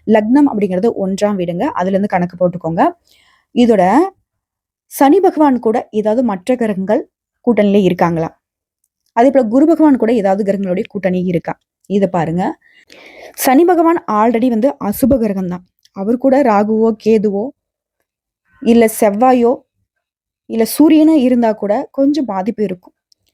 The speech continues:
அது வந்து சரியான முறையில பரிகாரம் பண்ணி தளர்த்திக்கணும். அதை கொஞ்சம் பார்க்கணுங்க. இதோட குறிப்பா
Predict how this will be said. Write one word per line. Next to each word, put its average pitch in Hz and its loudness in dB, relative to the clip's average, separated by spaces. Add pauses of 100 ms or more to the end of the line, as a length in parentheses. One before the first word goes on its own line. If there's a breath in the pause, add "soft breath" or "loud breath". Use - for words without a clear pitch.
(120)
அது 196 0
வந்து 214 4
சரியான 226 2
முறையில 226 2
பரிகாரம் 208 0
பண்ணி 202 0 (440)
தளர்த்திக்கணும். 214 -2
அதை 185 -2
கொஞ்சம் 190 -2
பார்க்கணுங்க. 190 0 (880 loud breath)
இதோட 302 4 (120)
குறிப்பா 320 0